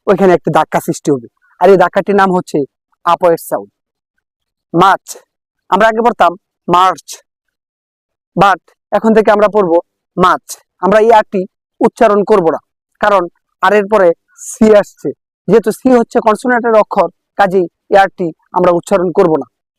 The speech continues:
এপ্রিল, এপ্রিল, আমরা এই আরটি উচ্চারণ করব, কারণ আর এর পরে আই আসছে, আর এই আই হচ্ছে ভায়েলের অক্ষর। ভায়েলের অক্ষর হচ্ছে পাঁচটি, এ, ই,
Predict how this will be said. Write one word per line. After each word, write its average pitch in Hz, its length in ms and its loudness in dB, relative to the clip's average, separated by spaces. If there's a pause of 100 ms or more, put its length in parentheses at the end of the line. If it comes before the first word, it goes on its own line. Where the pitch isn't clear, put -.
(460)
এপ্রিল, 214 320 2 (1080)
এপ্রিল, 220 380 2 (440)
আমরা 220 180 4 (400)
এই 240 120 4
আরটি 233 240 -4
উচ্চারণ 214 320 0 (100)
করব, 165 160 0 (680)
কারণ 214 200 2 (360)
আর 180 120 0
এর 214 140 0
পরে 208 160 4 (400)
আই 214 180 4
আসছে, - 260 -8 (340)
আর 180 140 0
এই 226 60 2 (100)
আই 247 100 4 (100)
হচ্ছে 233 240 -2 (460)
ভায়েলের 180 400 0
অক্ষর। - 240 -8 (520)
ভায়েলের 214 360 2
অক্ষর - 240 -4
হচ্ছে 214 220 -2 (360)
পাঁচটি, - 340 -2 (420)
এ, 214 120 6 (200)
ই, 202 40 0